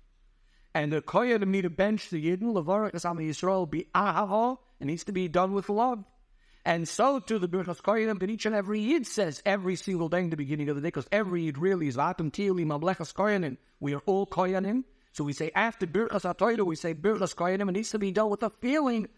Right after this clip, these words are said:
of Ahavas Yisrael. And is emphasized also with the fact that right afterwards, and even before davening, every Yid says, "Areini Mekabel Alai Mitzvahs Aseh,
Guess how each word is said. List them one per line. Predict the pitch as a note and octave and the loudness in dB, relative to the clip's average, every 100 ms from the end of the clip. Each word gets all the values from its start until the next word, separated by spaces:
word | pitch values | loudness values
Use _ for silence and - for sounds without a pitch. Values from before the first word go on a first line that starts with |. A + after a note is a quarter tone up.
| _ | _
of | - F3+ - | -4 -2 0
Ahavas | A3+ A3 G#3 G3 F3+ | 2 2 2 -2 -2
Yisrael. | F#3+ - F3 E3 D3 - - _ _ _ _ _ - | -4 -2 0 0 -2 -8 -14 _ _ _ _ _ -2
And | E3+ D3 | 0 0
is | C3+ | -2
emphasized | G3+ C#4 B3 G#3+ - D#3+ A#2+ A2+ - | 2 2 0 -4 -2 -2 -4 -4 2
also | G3+ G#3 G#3+ | 2 2 0
with | G#3+ | 0
the | A3 | -2
fact | C#4+ C#4+ G3+ | 0 2 0
that | D#3+ | -2
right | E3 G3+ A3 | 0 0 2
afterwards, | A3 C#4 - F3+ D3 | 0 0 -2 -4 -2
and | C#3+ | -4
even | D#3 D#3+ | -4 -2
before | F3 G3 A3+ | -2 0 2
davening, | G#3 D4 C#4 A#3+ G#3+ - _ _ - | 2 2 2 -2 -2 -6 _ _ 0
every | E3+ D3+ E3 | 0 2 -2
Yid | G3 A3 | -2 -2
says, | - C4+ A3+ F3+ | 0 0 0 -2
"Areini | D#3+ D#3+ G3+ B3+ G#3+ | -2 0 0 2 0
Mekabel | F#3 - F#3+ A#3 G#3 | -2 -2 0 0 0
Alai | F3+ E3+ D#3 | 0 0 0
Mitzvahs | D3 - G3 G3+ | -2 0 0 2
Aseh, | G#3+ - C#4+ A#3+ | 0 0 2 2